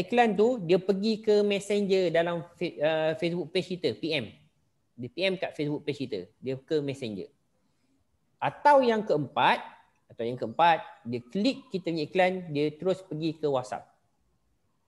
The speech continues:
Ini adalah objektif trafik. Okey. Engagement pula. Apa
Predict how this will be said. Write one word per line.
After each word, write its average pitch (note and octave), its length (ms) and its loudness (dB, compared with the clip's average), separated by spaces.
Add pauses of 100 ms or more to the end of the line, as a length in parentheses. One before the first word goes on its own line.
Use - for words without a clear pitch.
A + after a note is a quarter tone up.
(440)
Ini E3 160 -4
adalah B2 400 -6
objektif A#2 560 -6 (560)
trafik. - 400 -6 (1040)
Okey. B2 480 -4 (720)
Engagement A#3+ 640 2
pula. - 320 -4 (640)
Apa D4+ 320 -2